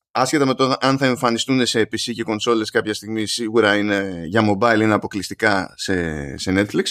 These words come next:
Και εκεί πέρα γίνεται πολύ back and forth με τα, με τα properties που έχει η Netflix. Δηλαδή, σε πρώτη φάση, Shadow and Bone Destinies, που έχει σειρά ήδη.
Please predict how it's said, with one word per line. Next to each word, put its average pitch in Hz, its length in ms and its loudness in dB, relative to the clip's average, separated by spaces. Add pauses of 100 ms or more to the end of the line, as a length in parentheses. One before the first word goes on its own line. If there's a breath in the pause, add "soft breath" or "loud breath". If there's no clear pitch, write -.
(880)
Και 156 100 -2
εκεί 151 140 0
πέρα 202 200 0
γίνεται 196 340 0
πολύ 185 280 0
back 185 120 0
and 147 180 0
forth 190 160 -2
με 180 120 -4
τα, 143 960 -2 (800)
με 123 120 -4
τα 131 160 2
properties 113 380 0
που 117 100 0
έχει 120 380 2
η 107 120 0
Netflix. 107 280 -2 (520)
Δηλαδή, 110 520 0 (280)
σε - 160 -10
πρώτη 107 200 2
φάση, - 380 -8 (580)
Shadow 143 260 2
and 117 200 4
Bone 143 320 4 (100)
Destinies, 82 360 -6 (840)
που 131 100 0
έχει 139 120 4
σειρά 120 300 6
ήδη. 85 280 2